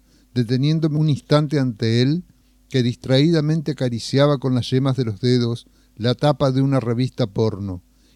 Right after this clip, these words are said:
y tal como si solo hubiera advertido por el ruido de los pasos la proximidad de una persona,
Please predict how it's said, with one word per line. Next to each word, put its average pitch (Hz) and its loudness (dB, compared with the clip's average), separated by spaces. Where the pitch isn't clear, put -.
y 139 -4
tal 185 2
como 180 0
si 147 -6
solo 185 2
hubiera 165 4
advertido 139 0
por 120 -2
el 113 0
ruido 165 0
de 143 0
los 127 -2
pasos 143 -2
la 123 0
proximidad 120 -2
de 123 -6
una 120 -2
persona, 143 -2